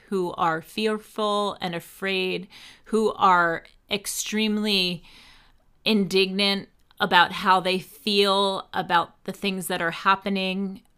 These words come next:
uh, who may really walk around with a great burden,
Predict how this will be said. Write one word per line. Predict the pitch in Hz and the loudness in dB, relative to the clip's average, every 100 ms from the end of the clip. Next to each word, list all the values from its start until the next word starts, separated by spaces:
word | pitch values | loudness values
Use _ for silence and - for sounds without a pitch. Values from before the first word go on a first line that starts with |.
| _ | _
uh, | 185 175 156 156 156 | 0 2 0 -2 -2
who | 233 | -2
may | 202 180 196 208 196 - | 0 -2 0 0 0 -4
really | - 170 196 196 | -12 -6 -2 0
walk | 185 180 170 | 0 0 -2
around | 190 165 170 180 196 | -4 -2 0 0 -2
with | 170 170 | -6 -8
a | |
great | 170 180 180 - _ | -6 -6 -6 -10 _
burden, | 190 196 190 214 214 240 | -2 -2 0 0 0 -2